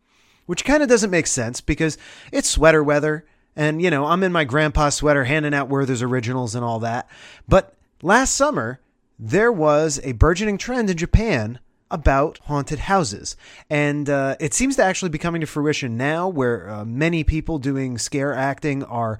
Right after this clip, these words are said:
looking for new and, and exciting ways to, to make people poop their pants. And, uh, it seems like this is the time of year where it's a little spoopy. So we'll play this episode for you. So enjoy episode one thirty-four.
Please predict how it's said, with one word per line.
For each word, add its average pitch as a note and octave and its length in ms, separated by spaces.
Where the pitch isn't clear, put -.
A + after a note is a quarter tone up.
looking C4 300
for G#3 100
new F#3+ 240
and, E3 260
and D3+ 140
exciting F#3 460
ways D3 360
to, A#2+ 300
to A2 180
make F#3+ 320
people F3 480
poop G#3+ 200
their E3 120
pants. F#2+ 500
And, C3 580
uh, A#2 380
it D3 180
seems G#3 380
like F3 240
this - 200
is E3+ 100
the C3+ 60
time F#3 300
of C3+ 60
year C#3 420
where C#4+ 100
it's - 100
a C#4 60
little A#3 200
spoopy. B3 520
So - 180
we'll C#4 220
play A3+ 240
this F#3+ 180
episode F3 460
for D#3 220
you. D3 100
So D#3+ 180
enjoy A#3 260
episode G3 420
one C4 400
thirty-four. E3+ 800